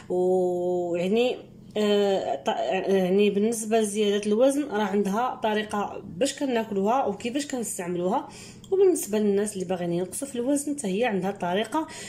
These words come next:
باش ياكلوها وباش يستعملوها. المهم الغزالات، آه، شنو غادي نديرو؟ غادي نشدو هاد المكونات، والمكون الرابع البنات واللي هو الحليب. آه، الحليب، آه، آه، كامل الدسم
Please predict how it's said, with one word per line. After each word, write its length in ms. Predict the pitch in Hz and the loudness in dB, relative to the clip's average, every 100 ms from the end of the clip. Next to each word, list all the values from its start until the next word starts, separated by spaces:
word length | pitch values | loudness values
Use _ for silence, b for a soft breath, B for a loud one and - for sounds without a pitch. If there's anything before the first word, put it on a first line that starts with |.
| B - | B -2
باش 300 | 262 - - | 0 0 -4
ياكلوها 380 | 247 240 226 320 | -4 0 0 0
وباش 240 | 269 - | 0 -4
يستعملوها. 800 | 208 - 165 165 165 156 143 - B B B B B B | -8 -6 -4 0 0 -2 -6 -12 B B B B B B
المهم 320 | 214 285 330 285 | 2 4 6 6
الغزالات، 560 | 220 196 190 240 320 - | 2 0 2 2 0 0
آه، 680 | 208 208 202 208 202 202 196 | 2 4 4 4 4 2 0
شنو 240 | - 294 | 2 2
غادي 260 | 262 208 208 | 2 0 0
نديرو؟ 480 | 196 180 185 269 277 | 0 0 0 0 -2
غادي 260 | 190 190 | -2 0
نشدو 440 | 202 - 196 - 294 | 0 -2 -8 -4 0
هاد 260 | 233 202 | 0 0
المكونات، 640 | 214 208 220 208 190 208 247 - | 0 0 -2 -4 -2 -2 -4 -6
والمكون 680 | 202 202 226 254 247 220 214 | -4 -2 -2 -2 -2 0 -2
الرابع 420 | 208 247 233 208 | 0 0 2 0
البنات 420 | 202 208 247 254 | 2 2 0 -2
واللي 180 | 220 214 | 0 2
هو 120 | 190 | 2
الحليب. 540 | 190 190 170 269 285 - - - - - - - - - - | -2 -4 -2 -2 -4 -12 -12 -12 -12 -20 -20 -20 -20 -18 -2
آه، 260 | 180 180 175 | 0 2 0
الحليب، 500 | 175 175 214 240 185 | -2 -2 -2 -2 2
آه، 440 | 190 185 185 185 185 B B B | 4 6 6 4 0 B B B
آه، 180 | 175 175 | 0 2
كامل 420 | 190 254 254 226 | 2 -2 -2 -2
الدسم 580 | 240 170 180 175 226 311 | -2 0 0 0 0 -2